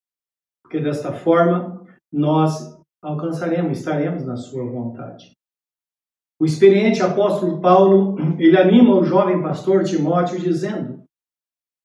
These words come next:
"Tu, pois, meu filho, fortifica-te na graça que há em Cristo Jesus." Isso ele fala na segunda epístola de Paulo a Timóteo dois um.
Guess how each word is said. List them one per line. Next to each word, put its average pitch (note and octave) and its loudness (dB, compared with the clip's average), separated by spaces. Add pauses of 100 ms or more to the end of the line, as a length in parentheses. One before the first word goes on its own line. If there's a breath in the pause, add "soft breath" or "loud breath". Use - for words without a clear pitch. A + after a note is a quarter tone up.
(100)
"Tu, D4+ 2
pois, G#3+ -2
meu E3 0
filho, A3+ -4 (160)
fortifica-te F3 0
na F#3 -2
graça E3 0 (320)
que D#3 -2
há C#3+ 2
em C3 -6
Cristo C3+ -10
Jesus." C3+ -10 (420)
Isso C#3 -12
ele C3 -10
fala D3+ -2
na D3 -2
segunda D3 -4
epístola D3 -4
de C#3+ -8
Paulo C#3+ -4
a C3 -6
Timóteo D3 -6
dois D3+ -4
um. - -8